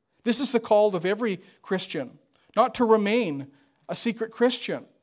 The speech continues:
but to identify with the suffering and with the dead, with the crucified Christ and with the risen Christ.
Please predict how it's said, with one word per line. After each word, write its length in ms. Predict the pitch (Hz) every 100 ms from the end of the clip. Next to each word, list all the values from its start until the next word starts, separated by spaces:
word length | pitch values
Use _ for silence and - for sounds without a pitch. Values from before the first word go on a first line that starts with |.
| _ _ _ _ _ _ _ _ _ _ _ _ _
but 140 | 208
to 120 | 214 233
identify 800 | 214 185 233 247 - 185 127 - _ _ _ _ _ -
with 120 | 196
the 80 | 208
suffering 680 | - 220 220 - 160 - _ _ _ _ _ _
and 140 | 202 202
with 140 | 208
the 60 | 208
dead, 480 | 180 214 190 - - _
with 140 | 214
the 80 | 240
crucified 920 | 226 - 262 269 254 - 160 147 147 - _
Christ 540 | - 214 214 160 - - _
and 120 | 240 247
with 120 | 254
the 80 | 254
risen 400 | 226 277 262 175
Christ. 600 | - 143 - - -